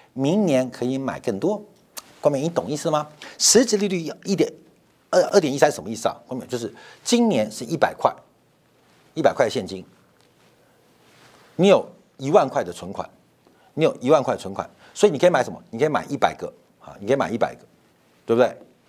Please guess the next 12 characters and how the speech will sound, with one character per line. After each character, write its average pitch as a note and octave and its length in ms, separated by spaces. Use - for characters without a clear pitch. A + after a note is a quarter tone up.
那 F#3 300
明 G#3+ 240
年， D#3+ 300
明 F#3 220
年 C3+ 280
我 C#3 100
们 E3+ 140
讲 A2+ 220
名 D3 140
目 C4 100
物 E3 140
价， D3 220